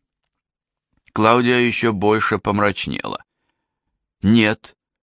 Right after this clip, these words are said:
я не знала о каких-либо особых проблемах, кроме, разумеется, её наркотической зависимости. Значит, вы не знали о её острой почечной недостаточности?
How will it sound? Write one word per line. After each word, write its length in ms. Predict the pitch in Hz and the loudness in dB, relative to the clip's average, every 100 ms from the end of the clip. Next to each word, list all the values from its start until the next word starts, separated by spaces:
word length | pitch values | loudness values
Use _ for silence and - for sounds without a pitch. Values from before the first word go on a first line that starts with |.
| _ _ _ _ - | _ _ _ _ 0
я 200 | 107 143 | 2 2
не 140 | 180 | 0
знала 520 | 165 123 101 90 90 | 0 2 4 4 2
о 40 | 87 | 0
каких-либо 680 | 87 - 87 - 90 90 - | -2 -2 -6 -2 0 0 -2
особых 640 | 92 95 - 101 87 85 | -4 -4 -2 0 0 -2
проблемах, 800 | - 85 78 80 85 69 - - _ _ _ _ _ _ | -2 -4 -2 -2 -2 -4 -8 -14 _ _ _ _ _ _
кроме, 340 | - 143 180 | 0 2 2
разумеется, 680 | 180 165 147 135 151 143 - | 0 0 0 2 0 -2 -2
её 340 | 117 101 117 120 _ _ | 0 2 0 0 _ _
наркотической 1000 | - 107 104 101 90 110 101 113 - 107 | 0 0 2 0 2 -2 0 -4 -2 -2
зависимости. 840 | 95 98 82 73 78 80 - - 82 _ _ _ _ _ _ _ _ _ _ _ _ | 0 0 0 -4 -4 -6 -6 -8 -10 _ _ _ _ _ _ _ _ _ _ _ _
Значит, 600 | - 101 98 92 98 87 | -6 0 0 2 0 0
вы 160 | 85 92 | 0 2
не 160 | 90 | 2
знали 760 | 85 80 110 143 82 64 53 - _ _ _ | 0 -2 0 0 -2 -6 -10 -16 _ _ _
о 120 | 90 | 0
её 320 | 92 95 92 92 | 2 2 2 0
острой 340 | 87 - 95 | -2 -2 -2
почечной 760 | - 87 80 82 82 - 113 | 0 -2 -2 -4 -6 -4 -2
недостаточности? 1200 | 120 139 147 143 - 151 147 143 143 143 - 147 | 0 0 -2 -4 -4 -4 -4 -8 -8 -8 -8 -12